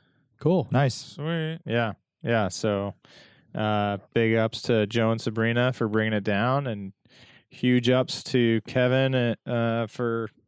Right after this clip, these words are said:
Speaker 4: uh, <laughs> buffing this thing out. Feel like, um,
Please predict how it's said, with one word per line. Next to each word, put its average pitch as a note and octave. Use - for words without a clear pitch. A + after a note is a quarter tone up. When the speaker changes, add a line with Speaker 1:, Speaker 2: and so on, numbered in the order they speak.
Speaker 4:
uh, B2
<laughs> -
buffing D#3+
this D3+
thing D3
out. C#3
Feel A#2
like, A2
um, G#2+